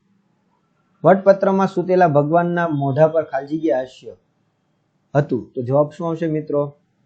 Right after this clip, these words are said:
તેનો જવાબ આવશે મિત્રો ભુવન વા-, મોહનનો. જન્મોત્સવ કૃતિ ખાલી જગ્યામાંથી લેવામાં આવી છે. તેમાં જવાબ આવશે મિત્રો ગૃહપ્રવેશ. વતનથી વિદાય થતા કવિને વતન પ્રત્યે ખાલી જગ્યા અનુભવ થાય છે.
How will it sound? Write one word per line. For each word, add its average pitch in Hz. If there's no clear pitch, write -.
તેનો 127
જવાબ 135
આવશે 143
મિત્રો 143
ભુવન 143
વા-, 123
મોહનનો. 123
જન્મોત્સવ 180
કૃતિ 180
ખાલી 160
જગ્યામાંથી 170
લેવામાં 143
આવી 123
છે. 107
તેમાં 131
જવાબ 139
આવશે 151
મિત્રો 151
ગૃહપ્રવેશ. 123
વતનથી 202
વિદાય 180
થતા 180
કવિને 170
વતન 156
પ્રત્યે 160
ખાલી 143
જગ્યા 156
અનુભવ 139
થાય 127
છે. 107